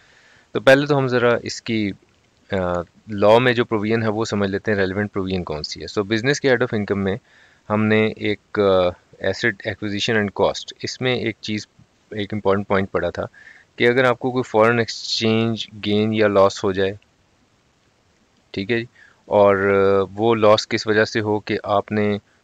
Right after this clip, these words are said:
कोई लोन लिया हुआ है एसेट को एक्वायर करने के लिए, और, अ, फॉरेन एक्सचेंज रेट जो है वो ज़्यादा हो गया, उसकी वजह से आपको जाहिर सी बात है ज़्यादा पेमेंट करनी पड़ेगी। तो वो जो लॉस है वो किधर एडजस्ट होगा, ये पहला सेंटेंस पढ़ें, क्या लिखा है, "Foreign exchange gains,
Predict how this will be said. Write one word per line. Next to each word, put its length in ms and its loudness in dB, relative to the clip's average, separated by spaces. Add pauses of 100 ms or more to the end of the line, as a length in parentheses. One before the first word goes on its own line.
(100)
कोई 140 0
लोन 300 2
लिया 160 0
हुआ 300 2
है 140 -2
एसेट 380 -6
को 120 -2
एक्वायर 400 0
करने 320 -2
के 100 -8
लिए, 300 -8 (760)
और, 380 0
अ, 260 0 (1040)
फॉरेन 280 4
एक्सचेंज 540 -2 (260)
रेट 340 0
जो 120 -4
है 100 2
वो 160 0
ज़्यादा 280 2
हो 100 4
गया, 140 2
उसकी 180 -6
वजह 120 0
से 140 -2
आपको 260 0
जाहिर 160 -2
सी 80 -8
बात 220 -2
है 60 -4
ज़्यादा 240 0
पेमेंट 320 -2
करनी 240 -4
पड़ेगी। 380 -6 (440)
तो 80 -4
वो 140 2
जो 100 -2
लॉस 340 4
है 60 6
वो 180 0
किधर 280 -2
एडजस्ट 360 -2
होगा, 200 -2
ये 160 -4
पहला 260 0
सेंटेंस 360 -4
पढ़ें, 260 -4
क्या 140 -4
लिखा 180 -6
है, 60 -2
"Foreign 280 0
exchange 380 -4
gains, 280 -4